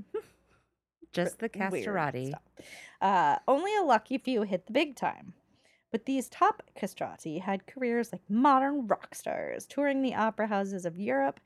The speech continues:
Speaker 1: from Madrid to Moscow and commanding fabulous fees. They were true divas, famous for their tantrums,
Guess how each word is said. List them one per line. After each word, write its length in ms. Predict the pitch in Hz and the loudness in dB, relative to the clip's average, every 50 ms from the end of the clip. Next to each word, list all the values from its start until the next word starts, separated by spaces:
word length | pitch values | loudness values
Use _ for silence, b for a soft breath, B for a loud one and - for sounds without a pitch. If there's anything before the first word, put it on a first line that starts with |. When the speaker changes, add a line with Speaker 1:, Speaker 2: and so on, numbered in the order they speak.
| b b b b b | b b b b b
Speaker 1:
from 240 | _ - 220 226 220 | _ -2 0 0 2
Madrid 440 | 220 214 202 - - 214 214 214 208 | 2 0 0 0 0 0 0 0 -2
to 100 | - 269 | -4 -2
Moscow 680 | 247 214 180 185 185 - - - 180 170 170 170 175 - - | -2 0 0 0 -2 -4 -4 -4 -2 -2 -2 -4 -6 -8 -8
and 160 | 185 190 196 | -8 -8 -6
commanding 480 | - 214 214 190 190 185 175 175 180 - _ | -4 -4 -4 -2 -2 -4 -4 -6 -8 -6 _
fabulous 480 | - 185 175 160 160 151 175 175 - | -2 0 0 0 -2 -4 -4 -4 -6
fees. 460 | - - 165 156 147 - - - - - | -8 -8 -8 -8 -8 -10 -10 -12 -6 -2
They 100 | - 240 | -2 0
were 120 | 220 226 233 | 0 0 -4
true 500 | - - - - - 294 269 262 269 277 | -4 -8 -10 -4 -2 -2 0 0 0 0
divas, 720 | 254 233 214 247 226 175 - 143 131 85 71 73 - - | -2 -2 -2 -2 -2 0 0 0 0 -2 -4 -6 -8 -4
famous 440 | - - 247 254 262 311 320 - - | 0 2 4 4 4 4 2 0 -2
for 120 | - 311 | -6 -4
their 160 | 302 311 311 311 | 0 0 0 0
tantrums, 680 | 294 - - 202 196 175 - - 185 175 170 180 | -2 -2 -2 -2 -2 -2 -2 -2 -4 -2 -4 -8